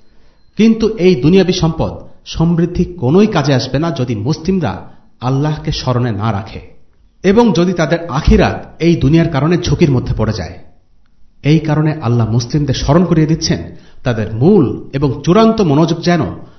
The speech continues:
আখিরাতের জীবনের দিকেই থাকে। তাই আল্লাহ তাআলা বলেন, "তোমরা তাদের মতো হও না, যারা আল্লাহকে ভুলে গেছে, ফলে আল্লাহ তাদেরকে আত্মবিস্মৃত করে দিয়েছেন।"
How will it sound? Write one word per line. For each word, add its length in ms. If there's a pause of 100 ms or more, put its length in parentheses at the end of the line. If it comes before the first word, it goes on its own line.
(240)
আখিরাতের 600
জীবনের 400
দিকেই 260
থাকে। 260 (760)
তাই 180
আল্লাহ 240
তাআলা 180
বলেন, 340 (600)
"তোমরা 240
তাদের 280
মতো 200
হও 200
না, 180 (260)
যারা 200
আল্লাহকে 540
ভুলে 240
গেছে, 420 (340)
ফলে 160
আল্লাহ 640 (220)
তাদেরকে 520
আত্মবিস্মৃত 840
করে 260
দিয়েছেন।" 420